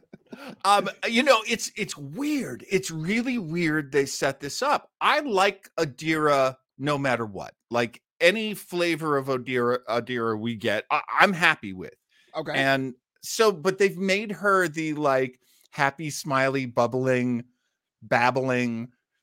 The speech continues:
Speaker 1: very funny
Speaker 2: Yeah.
Speaker 1: character. And I
Speaker 2: You don't
Speaker 1: love
Speaker 2: sound like you're
Speaker 1: Tilly.
Speaker 2: impressed.
Speaker 1: Well,
Speaker 2: He's
Speaker 1: I
Speaker 2: very
Speaker 1: mean
Speaker 2: funny.
Speaker 1: <laughs>
Speaker 2: Hilarious.
Speaker 1: I mean, the, the, you know, look,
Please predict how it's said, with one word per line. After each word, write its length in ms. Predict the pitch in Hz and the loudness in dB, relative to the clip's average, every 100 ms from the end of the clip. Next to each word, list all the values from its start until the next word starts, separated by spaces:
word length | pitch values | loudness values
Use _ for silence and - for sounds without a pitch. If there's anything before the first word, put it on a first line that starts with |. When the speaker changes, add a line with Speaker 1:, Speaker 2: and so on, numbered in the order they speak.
| _ _ _ | _ _ _
Speaker 1:
very 440 | 123 107 143 143 135 | -12 4 6 6 2
funny 720 | - - 135 131 123 123 123 _ _ _ | -4 -2 0 0 0 -2 -6 _ _ _
Speaker 2:
Yeah. 60 | - | -4
Speaker 1:
character. 720 | 233 277 208 - 127 107 139 - _ _ _ _ _ | 2 4 2 -2 -4 -2 -4 -8 _ _ _ _ _
And 120 | 156 | 4
I 180 | 175 254 | 6 4
Speaker 2:
You 80 | 220 | 4
don't 80 | 185 | 6
Speaker 1:
love 220 | 175 185 | 6 6
Speaker 2:
sound 180 | 180 220 | 6 4
like 120 | 196 | 4
you're 100 | 165 156 | 4 2
Speaker 1:
Tilly. 40 | 151 | 2
Speaker 2:
impressed. 440 | 160 160 175 - _ _ _ _ _ _ | 2 2 0 -10 _ _ _ _ _ _
Speaker 1:
Well, 100 | 262 254 | 6 8
Speaker 2:
He's 60 | |
Speaker 1:
I 40 | 247 | 10
Speaker 2:
very 140 | 233 | 10
Speaker 1:
mean 80 | 226 | 10
Speaker 2:
funny. 420 | 220 226 214 151 - | 8 8 8 2 -6
Speaker 1:
<laughs> 1040 | _ _ - - - - - - - 240 - 381 - 415 1077 1077 - - - - - 320 - | _ _ -20 -20 -20 -20 -18 -16 -10 -12 -6 -8 -4 -4 -4 -8 -10 -16 -16 -16 -14 -12 2
Speaker 2:
Hilarious. 760 | 175 196 220 214 165 147 - - _ _ _ - 302 - | 4 6 6 6 2 -6 -16 -20 _ _ _ -8 -8 -4
Speaker 1:
I 40 | 262 | -2
mean, 220 | 277 285 | -2 0
the, 220 | 262 233 - - - - - - - | 0 -2 -8 -16 -16 -16 -14 -12 -8
the, 340 | 156 113 135 | -6 -6 -4
you 100 | 180 | -2
know, 180 | 156 117 | 0 2
look, 300 | 110 123 113 | 2 0 0